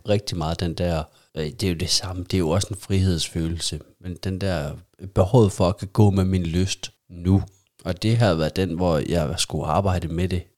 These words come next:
i det forhold, jeg så har med dig, hvor jeg mere var typen, der var vant til at, "Nå ja, spændende, den går jeg med hjem," og pludselig skal til at tænke på en anden måde. Det har jo taget nogle år, men vi har ligesom arbejdet os ind og fundet ud af, hvordan kan vi stadigvæk have frihedsfølelse,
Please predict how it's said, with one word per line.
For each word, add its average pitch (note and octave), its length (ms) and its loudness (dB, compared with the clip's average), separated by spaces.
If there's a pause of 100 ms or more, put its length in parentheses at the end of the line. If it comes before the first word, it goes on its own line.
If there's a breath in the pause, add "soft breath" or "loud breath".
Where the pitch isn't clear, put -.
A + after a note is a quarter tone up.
i - 40 -10
det F2+ 160 2
forhold, F#2 420 2
jeg D2+ 120 -6
så F2 120 0
har E2+ 200 -2
med D2+ 200 -4
dig, D#2+ 280 -2 (120)
hvor F2+ 300 0 (100)
jeg F2+ 160 0
mere F#2 240 2
var E2+ 100 -2 (240)
typen, A2 320 0
der D2+ 60 0
var C#2 120 -2
vant F#2+ 300 0
til - 140 2
at, E2 160 0 (340)
"Nå B2 100 4
ja, A2+ 200 6 (320)
spændende, A2+ 500 4 (240)
den G#2+ 160 0
går G2 180 4
jeg F#2 160 4
med F#2 120 4
hjem," F2 420 -2
og F2+ 360 -2 (120)
pludselig G#2+ 300 0
skal - 160 -8
til G#2+ 120 0
at F#2 100 2
tænke - 360 -2
på A2 100 0
en G2 80 2
anden G#2 220 2
måde. F#2 360 2 (220)
Det G2 80 2
har G2 80 2
jo F#2 40 -4
taget C3 180 4
nogle D3+ 180 4
år, A#2+ 460 2
men A2+ 200 -2
vi A2 40 2
har A#2 60 4
ligesom C#3+ 240 2
arbejdet F#2+ 300 2
os - 100 -2
ind B2+ 140 0
og G#2+ 80 -2
fundet G#2+ 200 0
ud A2+ 60 4
af, G#2 140 0
hvordan G#2 340 -4
kan G#2+ 240 2
vi F2+ 200 0 (280 soft breath)
stadigvæk C#3+ 380 4
have A2+ 100 -2
frihedsfølelse, C#3 800 0